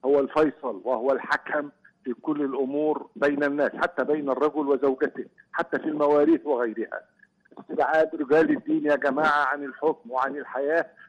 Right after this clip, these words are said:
بصفة خاصة وعامة هو المخرج الوحيد إلى النجاح وإلى التقدم وإلى الازد-، وإلى الازدهار. وطالما إن رجل الدين حاطط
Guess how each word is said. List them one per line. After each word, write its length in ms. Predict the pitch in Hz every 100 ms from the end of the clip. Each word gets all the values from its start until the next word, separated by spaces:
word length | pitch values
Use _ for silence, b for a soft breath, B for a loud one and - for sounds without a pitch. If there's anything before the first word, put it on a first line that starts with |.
| B
بصفة 560 | 139 - 156 147 135 147
خاصة 720 | 139 135 151 165 160 - - 147 -
وعامة 580 | 143 151 160 170 175 170 b b 131
هو 140 | 147
المخرج 500 | 135 151 - 151 135
الوحيد 580 | 139 135 131 - 147 147 _ -
إلى 360 | 135 139 143 - B B
النجاح 540 | 123 131 120 139 147 127
وإلى 240 | 135 120
التقدم 640 | - - - 143 127 139
وإلى 220 | 139 139 135
الازد-، 180 | 110 147
وإلى 320 | 127 147 131
الازدهار. 580 | 123 117 127 117 123 98 - B B -
وطالما 720 | 123 151 180 165 156 147 151
إن 140 | 143
رجل 360 | 143 165 147 147
الدين 360 | 135 156 143
حاطط 300 | 110 - 151